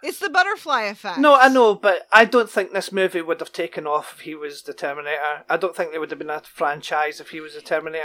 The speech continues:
Speaker 1: It, whether, whether or not it took off, his life would still be different because he would have made different choices. Like, being in this movie would have been a different choice than whatever
Speaker 2: Possible.
Speaker 1: he was doing instead. I'm just say-, I'm just saying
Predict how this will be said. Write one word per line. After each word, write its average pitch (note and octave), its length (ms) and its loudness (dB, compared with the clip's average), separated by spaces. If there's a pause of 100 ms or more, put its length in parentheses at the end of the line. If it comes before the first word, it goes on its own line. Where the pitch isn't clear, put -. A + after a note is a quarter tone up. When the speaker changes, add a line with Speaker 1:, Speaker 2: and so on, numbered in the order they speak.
Speaker 1:
It, C4 180 -6 (160)
whether, E4 260 -2 (120)
whether C#4+ 260 -4
or D#4 60 -10
not D4 180 -4
it C4+ 120 -8
took B3 220 -12
off, A3 560 -6 (280)
his B3+ 220 -10
life A#3 260 -6
would G#3 120 -12
still F3+ 220 -12
be E3+ 140 -16
different A#3+ 500 -14
because A#3+ 300 -18
he A3 100 -14
would G3 140 -16
have F#3 140 -20
made F3+ 160 -18
different F3 280 -20
choices. B3 480 -18
Like, G3 260 -14
being B3+ 360 -8
in A3 160 -8
this G#3+ 220 -12
movie B3 340 -10
would G3 160 -14
have F#3 100 -18
been F3+ 140 -16
a F3 60 -18
different E3+ 320 -20
choice A3 420 -10
than F3+ 180 -14
whatever G3 220 -4
Speaker 2:
Possible. F#3+ 340 -10
Speaker 1:
he G3 80 -10
was F#3+ 160 -12
doing F#3+ 220 -14
instead. F#3+ 540 -12 (540)
I'm D#4 160 4
just F4 180 -6
say-, D4 200 0
I'm D#4+ 160 2
just F4 180 -8
saying C4+ 420 0